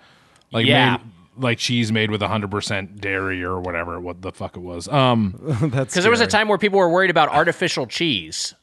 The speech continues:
Speaker 2: I think they
Speaker 1: Yeah.
Speaker 2: were having, like, like, a lot of times, like, a cheese food or a cheese stuff was being used, and then they eventually,
Speaker 3: Right.
Speaker 2: the, the pendulum swung back towards, "Hey, we're using real cheese. Check us out."
Speaker 3: Oh, yeah, with milk instead of just oil products. Yeah.
Speaker 2: Right.
Speaker 1: Yeah.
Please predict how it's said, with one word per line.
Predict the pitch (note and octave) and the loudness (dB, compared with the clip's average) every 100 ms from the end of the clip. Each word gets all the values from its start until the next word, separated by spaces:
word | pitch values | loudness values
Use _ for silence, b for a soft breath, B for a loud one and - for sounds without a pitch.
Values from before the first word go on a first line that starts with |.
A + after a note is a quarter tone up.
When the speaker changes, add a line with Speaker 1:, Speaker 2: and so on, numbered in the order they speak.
| - | -2
Speaker 2:
I | C#3+ | 0
think | E3+ | 2
they | F3 | 2
Speaker 1:
Yeah. | D3+ D#3+ | 4 6
Speaker 2:
were | D#3 | 4
having, | D3+ D3 | 2 2
like, | C#3 C3 C3+ | 2 0 0
like, | B2+ | 0
a | |
lot | C#3 | 2
of | - | 2
times, | D#3+ B2+ | 2 0
like, | B2+ | 0
a | B2+ | -2
cheese | - - E3+ C#3+ | -2 -4 -4 -6
food | - E3 D#3+ B2+ | -4 0 2 2
or | G#2+ | 0
a | |
cheese | G#2+ - D#3+ C3 | -2 -4 -4 -4
stuff | - D3+ C#3+ - | -2 2 0 0
was | B2 G#2 | -6 -2
being | A2+ G#2+ | -2 -2
used, | G#2+ G2 F#2 A#2 | -2 -4 -4 -4
and | A2 | -2
then | A#2+ | 0
they | A#2+ | 0
eventually, | A#2 A2 B2+ A2 A#2+ A2+ | 0 0 0 2 0 0
Speaker 3:
Right. | |
Speaker 2:
the, | A2 G#2+ G#2+ | 0 -2 -2
the | A2+ | -4
pendulum | C#3+ A#2 A#2 | -6 -4 -4
swung | A2 C3+ A#2+ A#2 | -4 -4 -2 0
back | A2+ - | -2 -2
towards, | B2+ G#2 | -6 -6
"Hey, | A#2+ D3 | -2 0
we're | C3 A#2+ | 0 -2
using | B2+ A2+ A2+ | -2 -4 -4
real | A#2+ G#2 | -4 -4
cheese. | - C#3+ F#2+ D#2+ | -4 -4 -4 -6
Check | - B2+ | -6 -4
us | B2+ A2+ | -2 -4
out." | G2+ E2 - _ _ - | -6 -10 -14 _ _ 0
Speaker 3:
Oh, | F3+ | 2
yeah, | F3+ F3+ F#3 | 4 4 4
with | D3 D#3 D#3+ | 2 0 0
milk | E3+ G#3 G3 | 4 4 4
instead | E3+ C#3 E3+ | 0 -2 0
of | D3+ | 0
just | C#3+ - | -2 -2
oil | D3 D3 C3 | 0 2 0
products. | - - G2+ F2+ E2 - - - | -2 -4 -6 -6 -10 -12 -12 -6
Yeah. | - | 0
Speaker 2:
Right. | C3+ A#2 F2+ - | 4 4 0 -6
Speaker 1:
Yeah. | - C#3 A2 | 0 2 2